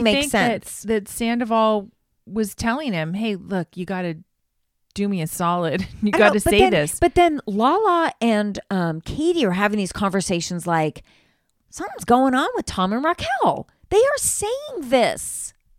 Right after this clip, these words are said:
Speaker 1: That's what I mean. How, how could everybody in the friend group be saying this and, and nobody else knew about it?
Speaker 2: I think they couldn't believe it. But then, okay, what about the comment that Allie said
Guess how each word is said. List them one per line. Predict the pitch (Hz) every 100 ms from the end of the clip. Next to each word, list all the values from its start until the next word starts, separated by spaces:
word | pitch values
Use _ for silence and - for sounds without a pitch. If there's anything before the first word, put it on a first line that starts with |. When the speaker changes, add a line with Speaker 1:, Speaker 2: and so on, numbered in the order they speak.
| _
Speaker 1:
That's | 202 208
what | 247
I | 226
mean. | 220 311 269
How, | 240 330
how | 359 285 392
could | 440
everybody | 311 277 311 285 262
in | 233
the |
friend | 226 220 214
group | 202 196
be | 196 190
saying | - 190 185 180
this | 156 143 156 - - _ _ _ _ _ _ _ _ _ _ -
and, | 226 220 202 -
and | 214 220 214
nobody | 220 247 277 294 269
else | 226 233 214
knew | 196 202
about | 226 269 285
it? | 339 359 - 330 _ _ _ _ _ _ -
Speaker 2:
I | -
think | - 415
they | 339
couldn't | 247 233 220
believe | 180 151 143 71
it. | 62 _ _ - -
But | 226
then, | 220 185 -
okay, | 170 185 135 160
what | 175
about | 233 220 180 _ -
the | 180 170 160 156 - _ _ _
comment | - 190 175 160 151
that | 156 - -
Allie | 160 175 226 247
said | - 156 113 - -